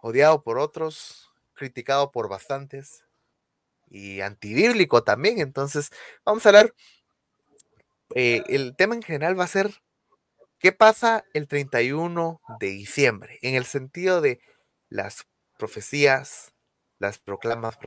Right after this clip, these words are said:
proféticas, las noches de los decretos, eh,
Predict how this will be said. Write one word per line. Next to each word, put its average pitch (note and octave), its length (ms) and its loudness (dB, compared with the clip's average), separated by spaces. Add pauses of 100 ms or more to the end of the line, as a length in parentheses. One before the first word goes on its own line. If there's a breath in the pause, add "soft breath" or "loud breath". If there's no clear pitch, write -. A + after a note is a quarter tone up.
(160)
proféticas, - 800 -4 (1120 loud breath)
las G#2+ 280 -4
noches B2+ 380 -4
de A#2 60 -2
los G#2+ 120 -4
decretos, - 800 -4 (2250)
eh, - 460 -14